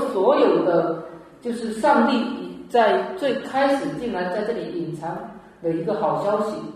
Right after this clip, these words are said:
但是因为这个好消息不是很明显，所以这句话通常被叫做原始福音。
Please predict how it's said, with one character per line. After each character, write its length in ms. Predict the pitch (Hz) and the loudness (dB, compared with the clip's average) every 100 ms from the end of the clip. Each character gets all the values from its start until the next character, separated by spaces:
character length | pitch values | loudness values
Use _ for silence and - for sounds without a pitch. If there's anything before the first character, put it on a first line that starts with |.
| - - | -16 -2
但 140 | - 294 | 4 4
是 160 | 294 | 4
因 60 | 294 | 2
为 40 | |
这 40 | 285 | 2
个 80 | 277 | 2
好 240 | 262 - | 2 2
消 80 | 240 | 0
息 60 | 226 | -2
不 160 | - 208 | -2 -4
是 120 | 247 | -4
很 180 | 185 151 | -4 -6
明 200 | 139 190 | -8 -8
显， 380 | 226 170 - 185 - | -4 -4 -4 -8 -4
所 80 | |
以 100 | 240 | -4
这 80 | 233 | -4
句 140 | 247 233 | -6 -2
话 300 | 226 175 220 | 0 2 0
通 140 | 226 | -4
常 200 | 151 151 | -8 -6
被 120 | 190 | -4
叫 200 | 185 190 - | -2 -2 -2
做 360 | 185 160 - - 392 - - - | -2 -4 -6 -6 -6 -8 -14 -4
原 280 | 160 156 - | 0 2 0
始 320 | - 160 139 - - | -2 -6 -6 -8 -10
福 180 | 135 170 | -6 -2
音。 340 | 170 175 | 0 -2